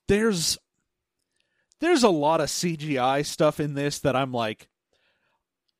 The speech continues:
"DreamWorks, you're a little behind the times on this one. You, uh, this is, this is not great." This is like,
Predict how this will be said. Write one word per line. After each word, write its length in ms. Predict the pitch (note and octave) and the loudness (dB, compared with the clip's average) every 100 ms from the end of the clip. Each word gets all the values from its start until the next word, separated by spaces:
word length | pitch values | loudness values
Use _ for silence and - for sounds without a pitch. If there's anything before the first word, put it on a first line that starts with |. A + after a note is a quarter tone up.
| _ _ F#3+ | _ _ -6
"DreamWorks, 680 | G3 G4 G4+ F4+ E4 - | -2 0 2 2 2 0
you're 140 | G#3 F#4 | 2 4
a 120 | A#4+ | 4
little 160 | F4 D#4+ | 2 0
behind 380 | C4 A3+ D4+ C#4+ | 0 2 2 0
the 60 | |
times 440 | - D4 E4+ D#3+ D#3+ | 2 2 2 2 2
on 160 | D3+ | 2
this 240 | C#3+ C#3 D#3+ | 0 -2 0
one. 320 | D#3 D3+ D3+ _ | 0 -2 -6 _
You, 260 | - F3+ D#4+ A4+ A4+ A4 A4 G#4 G#4 D#4 | -18 -8 -6 -6 -6 -2 -2 -2 -2 0
uh, 560 | C#4 B3+ A3+ A3 A3+ - _ _ _ _ _ - _ _ _ _ _ | 0 2 4 2 0 -8 _ _ _ _ _ -20 _ _ _ _ _
this 220 | - C#4 A4+ | -2 -2 0
is, 300 | D#4+ F3 - | 0 -2 -6
this 260 | D#3+ F3+ - | -12 -6 -4
is 140 | F4+ G#3 | -4 0
not 280 | B3 A#3 | 0 0
great." 360 | D#3+ F3+ F3 C3 | 0 2 2 0
This 180 | G#3 C#4+ | 0 0
is 140 | D#4 | -2
like, 420 | A#3+ F#3+ E3+ - | 0 0 0 -6